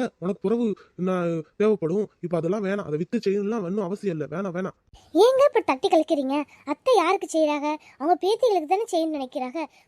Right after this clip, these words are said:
Speaker 2: அதுவும் இல்லாம அந்த பெரிய குடும்பத்துல வாக்கப்பட்டு போயிருக்கா, நம்மளால முடிஞ்சதை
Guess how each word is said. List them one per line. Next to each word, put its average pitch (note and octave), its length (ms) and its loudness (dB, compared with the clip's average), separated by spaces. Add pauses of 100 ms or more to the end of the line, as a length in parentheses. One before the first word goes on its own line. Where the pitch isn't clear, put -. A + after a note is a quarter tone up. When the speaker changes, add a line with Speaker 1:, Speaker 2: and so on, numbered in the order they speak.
Speaker 2:
அதுவும் F4+ 180 0
இல்லாம E4+ 300 -2 (280)
அந்த D4 100 -6 (100)
பெரிய F#4+ 300 0
குடும்பத்துல E4+ 400 -2
வாக்கப்பட்டு D#4+ 480 -4
போயிருக்கா, D4+ 360 -2 (300)
நம்மளால F4 420 -2
முடிஞ்சதை G#4+ 360 -2